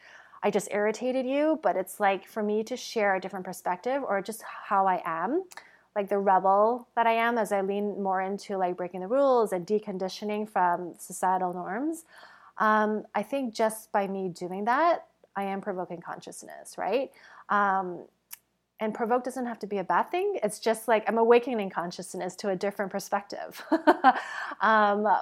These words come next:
which the more I lean into my manifestor self, and I think the more, uh, it will be.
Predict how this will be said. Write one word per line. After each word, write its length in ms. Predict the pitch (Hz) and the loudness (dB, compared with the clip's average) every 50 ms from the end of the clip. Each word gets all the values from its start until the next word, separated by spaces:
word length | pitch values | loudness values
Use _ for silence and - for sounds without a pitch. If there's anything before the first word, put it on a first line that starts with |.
| - | 2
which 680 | - 208 220 220 208 202 196 170 - - - - - - - - - _ _ _ _ _ _ _ _ _ _ _ _ _ - | 4 6 8 8 8 8 6 4 0 -8 -12 -10 -6 -6 -6 -8 -8 _ _ _ _ _ _ _ _ _ _ _ _ _ -10
the 240 | 196 208 190 226 214 | -6 -2 2 2 4
more 320 | 220 220 226 226 233 233 | 4 6 8 10 10 10
I 80 | 233 233 | 8 6
lean 200 | 220 214 214 214 | 4 2 0 0
into 280 | 220 220 214 - 233 | 0 -2 -2 -2 -2
my 80 | 208 202 | -2 -2
manifestor 520 | 202 196 190 196 202 202 226 220 - 254 | -2 -2 -2 -2 -2 -2 -2 -2 -2 -4
self, 460 | 240 - 254 254 269 311 359 359 - - - | -2 2 6 6 8 6 6 4 0 -4 -4
and 580 | - 190 190 185 185 185 185 185 185 180 185 175 - | 0 2 4 6 6 6 4 2 0 -2 -4 -4 -4
I 80 | - 185 | -6 -8
think 460 | - _ - 226 220 226 220 - _ _ - - - - - - - - - _ _ - | -6 _ -2 -2 -2 -2 -6 -12 _ _ -20 -20 -20 -20 -20 -20 -20 -20 -20 _ _ -10
the 180 | 196 185 214 208 | -4 0 2 2
more, 720 | 208 208 208 208 208 208 202 202 202 196 202 202 - - - - | 4 4 4 6 6 6 6 6 6 6 4 2 0 -4 -6 -4
uh, 180 | 175 175 175 - | -2 -2 -2 -2
it 80 | - - | -2 -2
will 140 | 185 190 185 | -2 -2 -2
be. 320 | 180 190 190 185 247 330 | -2 -4 -4 -2 -2 -2